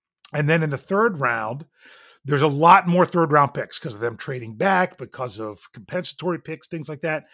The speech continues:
They've made nineteen third round, third round picks, um, since two thousand seven, and they've had at least one in every, every year. They've never traded out or, and not had theirs. Eight have been on defense and eleven have been on offense. So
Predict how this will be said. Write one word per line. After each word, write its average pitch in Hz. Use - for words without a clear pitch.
They've 170
made 160
nineteen 180
third 165
round, 143
third 156
round 139
picks, -
um, 117
since -
two -
thousand 120
seven, 123
and 143
they've 175
had 180
at 139
least 160
one 147
in 131
every, 135
every 139
year. 113
They've 113
never 123
traded 131
out 120
or, 117
and 127
not 123
had 120
theirs. 98
Eight 190
have 170
been 160
on 151
defense 143
and 135
eleven 135
have 110
been 120
on 117
offense. -
So 175